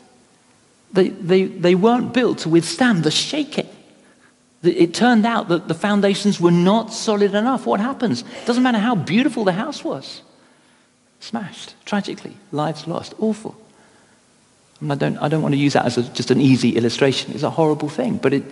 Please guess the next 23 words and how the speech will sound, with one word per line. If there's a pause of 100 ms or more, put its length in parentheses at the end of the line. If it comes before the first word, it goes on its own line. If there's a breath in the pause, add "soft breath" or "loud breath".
it
is
an
illustration (260 loud breath)
of
just
how
serious
this
is,
Jesus'
teaching. (3750 loud breath)
Just
as
an
aside,
uh,
Matthew,
it's
quite
interesting.
He,
um,